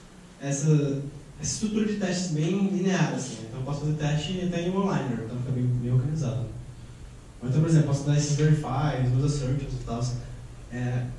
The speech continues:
a ideia muito é mostrar, assim, que você não precisa usar essa lib, mas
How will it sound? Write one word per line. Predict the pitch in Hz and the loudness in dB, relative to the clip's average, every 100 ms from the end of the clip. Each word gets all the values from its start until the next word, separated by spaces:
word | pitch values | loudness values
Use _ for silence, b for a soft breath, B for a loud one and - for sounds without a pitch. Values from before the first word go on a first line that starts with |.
| - - | -12 -4
a | 208 | 0
ideia | 196 233 240 | 2 2 2
muito | 196 226 | 2 0
é | 226 | 0
mostrar, | 208 202 196 | -2 -2 -2
assim, | 202 190 156 | -2 -2 -4
que | 165 | -4
você | 165 | -2
não | 214 | -2
precisa | - 226 226 | -4 -2 2
usar | 220 143 160 180 180 | 2 2 2 2 2
essa | 165 156 | 2 0
lib, | 135 156 143 | 2 2 2
mas | 131 147 - - | 2 2 0 -2